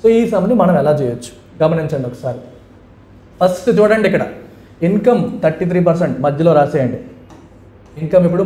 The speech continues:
మధ్యలో. Then expenditure eighteen percent ఇక్కడ రాసేయండి. Savings percentage తెలీదు, Question mark పెట్టేసుకోండి. ఓకేనా? సరిపోయింది. ఇక్కడ ఏం రావాలి? Income to savings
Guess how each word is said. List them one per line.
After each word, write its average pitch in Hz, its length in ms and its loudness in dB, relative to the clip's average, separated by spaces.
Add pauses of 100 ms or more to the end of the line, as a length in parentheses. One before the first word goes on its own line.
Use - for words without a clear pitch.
మధ్యలో. 131 280 -2 (600)
Then 202 140 4 (260)
expenditure 233 600 2 (300)
eighteen 175 340 2
percent 165 320 -2 (240)
ఇక్కడ 135 240 -6
రాసేయండి. 135 420 -2 (1500)
Savings 214 340 2
percentage 214 480 0
తెలీదు, 160 300 2 (320)
Question 156 320 -4
mark 147 220 -2
పెట్టేసుకోండి. 135 560 -8 (1000)
ఓకేనా? 196 280 2 (220)
సరిపోయింది. 139 440 -2 (340)
ఇక్కడ 202 220 4
ఏం 233 160 2
రావాలి? 233 320 2 (320)
Income 196 460 0 (140)
to 233 60 2 (200)
savings 196 360 0